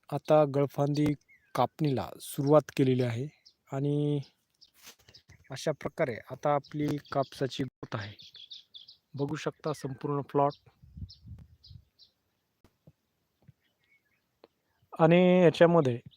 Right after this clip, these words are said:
आपण काल या ठिकाणी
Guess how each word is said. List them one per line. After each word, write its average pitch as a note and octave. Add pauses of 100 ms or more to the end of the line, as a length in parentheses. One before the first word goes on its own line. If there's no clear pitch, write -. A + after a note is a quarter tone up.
(220)
आपण E3+ (2000)
काल D3
या A#2+
ठिकाणी C#3+